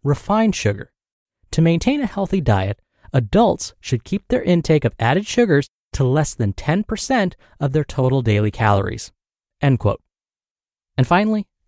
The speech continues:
truth number four. You need a mix of soluble and insoluble fiber in your diet. Quote, "Yes, soluble fiber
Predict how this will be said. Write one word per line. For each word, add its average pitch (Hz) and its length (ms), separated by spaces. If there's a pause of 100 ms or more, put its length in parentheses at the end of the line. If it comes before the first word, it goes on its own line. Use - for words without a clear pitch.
truth - 340
number 110 220
four. 170 400 (680)
You 131 160
need 226 160
a 277 60
mix 180 460
of 120 100
soluble 175 640 (140)
and 117 200
insoluble 113 640
fiber 147 380
in 101 100
your 113 100
diet. 110 380 (800)
Quote, - 320 (600)
"Yes, - 400 (140)
soluble 202 480
fiber 170 480